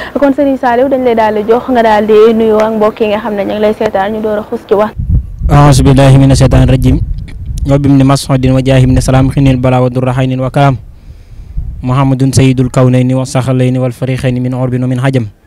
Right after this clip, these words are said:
Speaker 2: ما كان محمد أبا أحد من رجالكم ولكن رسول الله وخاتم النبيين وكان الله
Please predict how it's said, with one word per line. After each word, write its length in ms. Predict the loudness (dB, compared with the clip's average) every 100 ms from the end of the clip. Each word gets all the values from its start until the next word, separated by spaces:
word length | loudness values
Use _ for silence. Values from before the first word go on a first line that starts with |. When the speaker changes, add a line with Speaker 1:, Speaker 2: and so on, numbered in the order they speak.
| -20 -20 _ _ -20 -4
Speaker 2:
ما 100 | -2
كان 220 | 0 0
محمد 640 | 2 2 2 2 2 0 -2
أبا 200 | -4 -4
أحد 360 | -2 -4 -2
من 240 | -2 -2 -2
رجالكم 460 | 0 0 0 -4 -4
ولكن 280 | -2 -4 -4
رسول 280 | -6 -4 -4
الله 300 | -2 -2 -2
وخاتم 400 | -4 -4 -4 -4
النبيين 500 | -4 -4 -4 -4 -6 _ -20 _ _ -10
وكان 300 | -6 -2 -2 0
الله 180 | -2